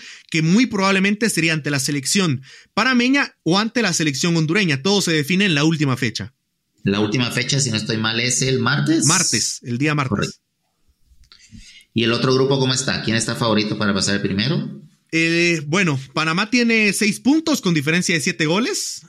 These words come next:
Speaker 1: Eh, Honduras está segundo con seis puntos y diferencia de seis goles. Ya El Salvador no tiene puntos, ni Nicaragua tiene puntos. Entonces, obviamente, el primer lugar se lo juegan estas dos selecciones.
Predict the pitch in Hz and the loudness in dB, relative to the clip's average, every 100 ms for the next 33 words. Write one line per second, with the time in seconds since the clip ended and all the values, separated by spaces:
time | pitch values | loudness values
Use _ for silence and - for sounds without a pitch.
0 | - 147 147 160 160 190 220 156 135 170 | -4 -2 0 0 0 0 -2 -4 -6 -4
1 | 170 156 226 285 330 302 _ _ _ _ | -2 0 0 0 -2 -4 _ _ _ _
2 | 131 160 143 - 202 214 254 156 143 135 | -2 -2 -2 2 2 2 -2 2 0 2
3 | 151 175 156 127 185 185 147 170 220 285 | 0 0 0 -2 -2 -4 0 0 0 -2
4 | - - - - - _ - 123 143 175 | -8 -12 -20 -20 -20 _ -8 0 0 0
5 | 170 135 131 143 156 139 143 147 135 131 | -2 -2 0 0 -2 -4 -4 0 0 0
6 | 175 233 233 220 156 127 - 107 117 113 | 2 2 0 0 2 0 0 -4 -4 -4
7 | 139 147 240 180 113 123 123 139 135 165 | -2 -2 0 0 -2 -6 -2 -2 0 0
8 | 151 160 170 180 143 120 110 104 117 131 | 0 -2 -2 0 0 0 -2 -2 -2 -2
9 | 131 127 156 165 180 160 131 147 147 139 | -2 -2 0 -2 -2 -2 -4 -2 -4 -4
10 | 139 147 156 151 - 180 220 | -4 -2 -2 -2 -2 0 0